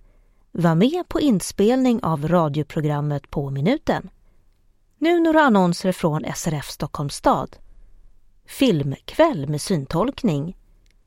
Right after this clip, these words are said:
Temakväll färdtjänst. Pubkväll med musik.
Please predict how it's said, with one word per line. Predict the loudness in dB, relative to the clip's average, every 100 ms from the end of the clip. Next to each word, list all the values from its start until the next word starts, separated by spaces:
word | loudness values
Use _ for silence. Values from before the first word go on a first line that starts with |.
| _ _ _
Temakväll | 0 2 2 0 0 2 2 -2
färdtjänst. | -2 -2 0 -2 -2 -2 -4 -12 -18 -20 -20 _ _ _ _ _
Pubkväll | 2 2 2 -6 -2 2 2 -2 -4
med | -2 -2 -2
musik. | -4 -2 -4 -6 -8 -20